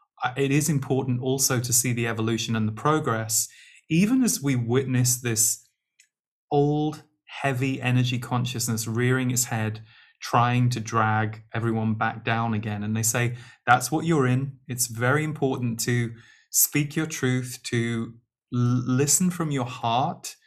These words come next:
to anything you're told or asked to believe, and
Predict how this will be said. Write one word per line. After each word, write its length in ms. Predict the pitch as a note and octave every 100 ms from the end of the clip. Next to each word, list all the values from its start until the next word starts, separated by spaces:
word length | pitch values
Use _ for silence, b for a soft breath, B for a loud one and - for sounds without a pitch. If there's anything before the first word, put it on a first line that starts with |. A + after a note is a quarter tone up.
| b b -
to 180 | B2 B2
anything 400 | D3+ - D#3 C#3+
you're 140 | C3+
told 640 | - - B2 B2+ E3 F3+ -
or 180 | A#2 A#2+
asked 320 | B2 B2 -
to 60 |
believe, 680 | A#2 A#2 A#2 A#2+ D3 E3 - _ B B B B
and 380 | - B2 B2 A#2+